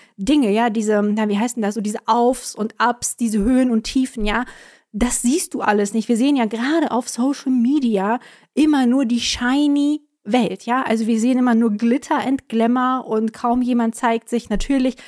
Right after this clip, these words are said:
keine Ahnung, während er in einem Prozess ist und heult. Das würde ich auch nicht, ja. Es ist auch nicht mein Business,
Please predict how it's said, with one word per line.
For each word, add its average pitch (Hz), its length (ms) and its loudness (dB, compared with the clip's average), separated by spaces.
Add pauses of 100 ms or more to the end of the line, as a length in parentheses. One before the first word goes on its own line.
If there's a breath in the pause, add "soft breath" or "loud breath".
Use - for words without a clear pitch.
(260 loud breath)
keine 240 260 0
Ahnung, 208 420 2
während 240 440 0
er 226 180 0
in 233 80 -2
einem 208 260 0
Prozess - 420 -4
ist 233 220 -2
und 202 220 -4
heult. 247 220 2
Das - 120 -10
würde 339 140 -2
ich - 100 -8
auch 277 220 0
nicht, 190 160 -4
ja. 247 140 0
Es 240 100 -4
ist 247 160 -8
auch 262 240 -2
nicht 277 220 -2
mein 247 320 0
Business, 269 420 0